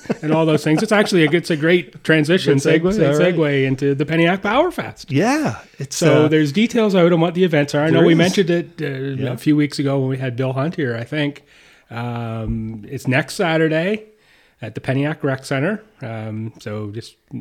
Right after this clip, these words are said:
Speaker 1: head out to Peniac. Uh, you can find the rec center.
Speaker 2: Still should be some foliage, so
Speaker 1: Uh,
Speaker 2: you
Speaker 1: yeah,
Speaker 2: can
Speaker 1: there
Speaker 2: see
Speaker 1: still,
Speaker 2: that as
Speaker 1: still
Speaker 2: your
Speaker 1: should
Speaker 2: way
Speaker 1: be,
Speaker 2: out
Speaker 1: should
Speaker 2: there.
Speaker 1: be some
Speaker 2: Yeah.
Speaker 1: foliage. Uh, you have to, you know, out through Marysville to Peniac, um, it's, and take in the Peniac Power Fest. Starts at noon. The events are firewood cutting,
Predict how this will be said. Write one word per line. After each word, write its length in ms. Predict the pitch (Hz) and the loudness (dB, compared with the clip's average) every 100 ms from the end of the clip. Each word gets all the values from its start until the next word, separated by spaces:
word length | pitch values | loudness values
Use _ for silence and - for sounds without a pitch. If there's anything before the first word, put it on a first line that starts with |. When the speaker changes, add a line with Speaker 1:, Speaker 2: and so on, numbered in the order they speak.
| 107 | -14
Speaker 1:
head 140 | - 113 | -12 -10
out 200 | 120 - | -10 -14
to 60 | 127 | -10
Peniac. 640 | 123 131 127 135 127 - | -6 -4 -4 -6 -8 -10
Uh, 140 | 107 | -8
you 140 | 110 117 | -8 -8
can 120 | 117 | -8
find 240 | 123 117 120 | -8 -8 -6
the 60 | |
rec 200 | 117 - | -8 -10
center. 300 | 143 127 123 | -10 -8 -8
Speaker 2:
Still 260 | 120 190 143 | -6 -4 -2
should 300 | - 123 104 | 0 0 0
be 120 | 101 | -2
some 180 | - 95 | -2 -4
foliage, 420 | 113 90 113 147 | -4 -4 -4 -8
so 120 | 113 | -8
Speaker 1:
Uh, 20 | 185 | -6
Speaker 2:
you 60 | |
Speaker 1:
yeah, 60 | 113 | -4
Speaker 2:
can 60 | 117 | -4
Speaker 1:
there 60 | |
Speaker 2:
see 40 | - 135 | -2 -2
Speaker 1:
still, 20 | |
Speaker 2:
that 220 | 92 117 143 | -2 -4 -4
as 60 | |
Speaker 1:
still 100 | 113 | -2
Speaker 2:
your 60 | 104 | -2
Speaker 1:
should 80 | 95 | -2
Speaker 2:
way 40 | 90 | -4
Speaker 1:
be, 60 | |
Speaker 2:
out 60 | 98 | -6
Speaker 1:
should 100 | 123 | -6
Speaker 2:
there. 120 | 123 | -6
Speaker 1:
be 140 | 127 123 | -4 -6
some 180 | 131 | -6
Speaker 2:
Yeah. 60 | 127 | -6
Speaker 1:
foliage. 560 | 131 127 131 131 127 120 | -4 -4 -4 -6 -6 -8
Uh, 220 | 113 113 | -8 -8
you 60 | 113 | -8
have 200 | 113 - | -10 -10
to, 100 | 117 | -8
you 60 | |
know, 140 | 123 135 | -4 -4
out 140 | 135 | -6
through 180 | - 160 | -4 -2
Marysville 440 | 156 156 156 160 | 0 0 0 -2
to 60 | 156 | -2
Peniac, 540 | 151 143 139 147 185 - _ _ - _ _ | -2 -2 -2 -6 -10 -18 _ _ -20 _ _
um, 600 | 110 113 120 120 117 120 123 | -14 -12 -10 -10 -12 -12 -14
it's, 420 | 117 113 _ - _ _ | -16 -18 _ -20 _ _
and 340 | 123 107 123 117 | -18 -12 -12 -6
take 220 | 131 127 | -6 -2
in 80 | 139 | -4
the 60 | |
Peniac 420 | 139 135 143 151 - | -4 -4 -4 -6 -6
Power 200 | 139 127 | -6 -4
Fest. 240 | 135 139 | -6 -4
Starts 300 | 151 147 175 | -2 -2 -2
at 80 | 151 | 0
noon. 540 | 151 165 139 131 190 - _ _ _ - | 4 6 6 4 0 -4 _ _ _ 0
The 120 | 139 | 2
events 360 | 143 139 208 | 4 2 0
are 120 | 127 117 | -4 -2
firewood 500 | 135 175 226 240 - | 0 4 4 4 2
cutting, 460 | 175 147 170 208 | 0 2 0 -4